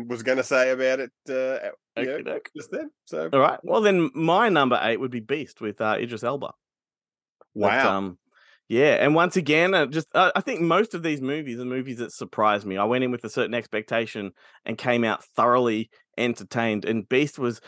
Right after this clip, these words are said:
Speaker 2: you know, I was expecting a creature feature, you know,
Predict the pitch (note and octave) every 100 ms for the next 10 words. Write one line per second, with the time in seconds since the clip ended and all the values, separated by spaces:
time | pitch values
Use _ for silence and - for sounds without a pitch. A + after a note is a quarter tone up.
0 | - - - A#2+ A2+ D#3+ F#3 F3+ D#3+ B2+
1 | - D3 - C3 A#2 - B2 F#2+ G2 G#2
2 | D#2+ - F2+ A#2 _ _ _ _ _ _
3 | _ G#3+ G#2+